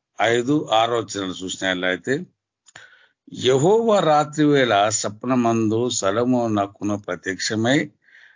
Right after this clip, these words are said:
నేను నీకు దేని నిచ్చుటకు నీకిష్టమో దానిని అడుగుము, నేను దేని నీకు ఇచ్చుటకు దానిని అడుగు, నేను నీకు ఇవ్వడానికి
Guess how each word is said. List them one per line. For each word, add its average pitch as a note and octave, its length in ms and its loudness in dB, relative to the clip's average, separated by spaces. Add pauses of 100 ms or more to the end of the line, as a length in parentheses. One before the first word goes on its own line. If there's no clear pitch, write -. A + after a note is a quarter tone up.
(160)
నేను B2+ 280 4
నీకు A#2 340 -2
దేని C#3 500 2
నిచ్చుటకు A2 840 -2 (520)
నీకిష్టమో B2+ 680 0
దానిని G#2+ 420 2
అడుగుము, G#2+ 640 -2 (1120)
నేను C3+ 260 2
దేని E3+ 520 2
నీకు E3+ 240 0
ఇచ్చుటకు C3+ 1000 0 (2250)
దానిని A#2+ 880 0 (380)
అడుగు, D#3+ 480 0 (480)
నేను A#2 180 -8
నీకు G#2+ 220 -8
ఇవ్వడానికి G2+ 840 -2